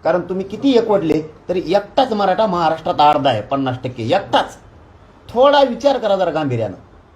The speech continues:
मुस्लिम समाज ओबीसीत आहे आणि ते येणार आहे आणि तुम्हाला त्याला नियमानं आरक्षण द्यावं लागणार आहे शंभर टक्के.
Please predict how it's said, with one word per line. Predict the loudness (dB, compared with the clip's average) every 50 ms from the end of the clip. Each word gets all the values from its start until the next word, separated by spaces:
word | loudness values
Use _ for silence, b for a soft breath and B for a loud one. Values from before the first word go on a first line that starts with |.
| _ -20 -20 -20 -20 -20 -12 -8 -8
मुस्लिम | -8 -6 -2 0 0 0
समाज | 2 2 0 2 2 0 -2 -2 -8 -18 -20 -20 -20 _ -20 -20 -20 -20 -20 -20 -20 -20 -20 -20 -20 -20 -12 -4
ओबीसीत | -2 -2 0 0 -2 -4 -2 0 4
आहे | 4 4 4 4 2 -2 -4 -12 -18 -20 -20 _ -20 -14 -12
आणि | -8 -4
ते | -2 2 2
येणार | 2 2 4 4 2 4
आहे | 4 2 0 -2 -10 -18 -10 -10
आणि | -10 -6 -4
तुम्हाला | 0 2 4 2 4
त्याला | 2 2 0 0
नियमानं | 0 0 -2 -2 0 0
आरक्षण | 0 0 0 0 -4 -4 -6 -2
द्यावं | 0 2 4 4 6
लागणार | 4 4 2 0 0 0
आहे | 0 -2 -4 -6 -16 -20 -20 -20 -20 -20 -16 -6 -2
शंभर | -2 -2 2 2 2 2
टक्के. | 4 2 -2 -2 -4 -10